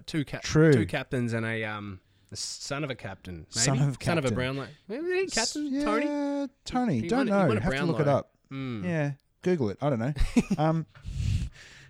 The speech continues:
Speaker 2: um, who else seems like one of the... Uh,
Speaker 1: Maybe Mitch
Speaker 2: and the
Speaker 1: Robinson.
Speaker 2: last
Speaker 1: Do you know what? Mitch Robinson.
Speaker 2: Oh, Mitch Robinson.
Speaker 1: Mitch Robinson.
Speaker 2: He'd have some stories.
Speaker 1: He'd have some stories.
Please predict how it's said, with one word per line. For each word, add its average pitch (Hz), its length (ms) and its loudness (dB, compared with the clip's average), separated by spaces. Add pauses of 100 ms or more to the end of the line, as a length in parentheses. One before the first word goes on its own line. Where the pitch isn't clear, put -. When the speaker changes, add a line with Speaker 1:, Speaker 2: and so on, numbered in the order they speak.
(120)
Speaker 2:
um, 151 440 0 (420)
who 277 160 0
else 240 200 0
seems 160 380 0
like 127 400 -6
one 131 220 -6
of 120 60 -4
the... 110 120 -4 (1160)
Uh, 123 40 -14 (2000)
Speaker 1:
Maybe 240 220 4
Mitch 202 220 2
Speaker 2:
and 151 80 0
the 156 40 6
Speaker 1:
Robinson. 160 360 6
Speaker 2:
last 170 300 0
Speaker 1:
Do 254 60 2
you 247 60 4
know 233 80 2
what? 285 120 4
Mitch 254 220 -4
Robinson. 175 360 2
Speaker 2:
Oh, 139 400 6
Mitch 135 220 -2
Robinson. 127 340 2
Speaker 1:
Mitch - 0 -
Robinson. 127 160 4
Speaker 2:
He'd 123 60 4
have 151 140 0
some 107 100 -6
stories. 101 300 -4
Speaker 1:
He'd 220 100 0
have 196 120 4
some 147 160 -6
stories. 117 600 -2